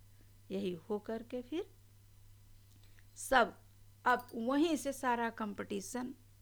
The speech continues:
समाप्त। अब उन,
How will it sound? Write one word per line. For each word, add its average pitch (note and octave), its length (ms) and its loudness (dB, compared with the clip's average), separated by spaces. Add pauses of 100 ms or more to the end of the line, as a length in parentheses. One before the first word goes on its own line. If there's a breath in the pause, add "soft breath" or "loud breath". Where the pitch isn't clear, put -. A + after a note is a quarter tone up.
(120)
समाप्त। F3 760 -2 (1200 soft breath)
अब C4+ 160 6
उन, F4+ 140 0